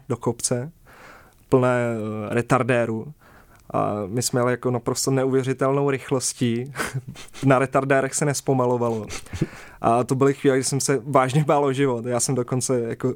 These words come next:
ři-, říkal těm řidičům, jako jestli by nemohli zpomalit. Byl jsem fakt vyděšený. A celý další den jsem se z toho jako dostával. Měl jsem z toho vyloženě trauma.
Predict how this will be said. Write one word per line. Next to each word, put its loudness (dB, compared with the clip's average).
ři-, 2
říkal 2
těm 2
řidičům, -2
jako 2
jestli 0
by 2
nemohli 2
zpomalit. 2
Byl 2
jsem 0
fakt 0
vyděšený. 0
A 2
celý 4
další 0
den 0
jsem 0
se 0
z 2
toho 4
jako 0
dostával. 2
Měl -4
jsem 2
z -2
toho 4
vyloženě 0
trauma. 0